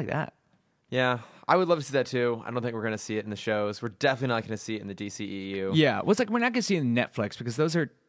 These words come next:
Speaker 1: ten episode, thirteen episodes at most. They
Speaker 2: Yeah.
Speaker 1: gotta get their stories going. We're definitely not gonna see it in the Defenders, which is go, go, go. But when you got a twenty-two episode season,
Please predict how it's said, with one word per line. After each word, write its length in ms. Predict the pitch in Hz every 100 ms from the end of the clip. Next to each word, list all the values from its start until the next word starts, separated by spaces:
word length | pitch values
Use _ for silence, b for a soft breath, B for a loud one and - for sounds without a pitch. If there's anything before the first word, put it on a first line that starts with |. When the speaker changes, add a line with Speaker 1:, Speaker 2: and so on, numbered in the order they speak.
| _
Speaker 1:
ten 300 | - 147 135
episode, 420 | 131 - 113 110 -
thirteen 300 | 139 143 117
episodes 360 | 110 - 104
at 60 | -
most. 540 | 107 104 101 - - -
They 80 | 131
Speaker 2:
Yeah. 60 | 143
Speaker 1:
gotta 120 | 123
get 180 | 117 -
their 120 | 107
stories 380 | - 110 101 98
going. 460 | 107 104 107 101
We're 80 | -
definitely 260 | 127 123 110
not 140 | 104
gonna 40 |
see 140 | - 107
it 20 |
in 40 |
the 60 | 104
Defenders, 520 | 92 101 160 151 147
which 160 | 117 104
is 100 | -
go, 160 | 113
go, 160 | 110 170
go. 300 | 139 135 131 B B
But 100 | -
when 80 | 151
you 80 | 180
got 100 | 196
a 40 | 113
twenty-two 600 | - 139 156 143 131 -
episode 800 | 120 151 - 120 107 104 98 107 _ _ _ _ _
season, 800 | - - - 160 135 101 87 95